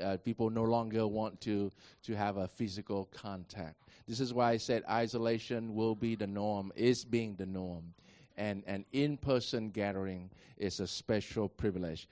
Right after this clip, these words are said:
So today is a special and special day, and you are special. Amen? And, uh, you are chosen by grace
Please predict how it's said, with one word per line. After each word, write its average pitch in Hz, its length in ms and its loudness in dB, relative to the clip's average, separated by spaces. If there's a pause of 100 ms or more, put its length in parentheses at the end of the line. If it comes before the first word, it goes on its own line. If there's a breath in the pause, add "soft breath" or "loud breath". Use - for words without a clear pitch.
(380 soft breath)
So 160 200 8
today 160 600 12
is 143 420 8
a 147 100 10
special 185 920 10
and 131 260 4
special 147 460 8
day, 127 340 6
and 117 180 4
you 147 220 12
are 139 160 12
special. 113 640 2
Amen? 147 420 2 (1160 soft breath)
And, 151 440 8
uh, 135 340 10 (180 loud breath)
you 196 320 12
are 185 260 12
chosen 220 760 12
by 180 280 12
grace 170 720 12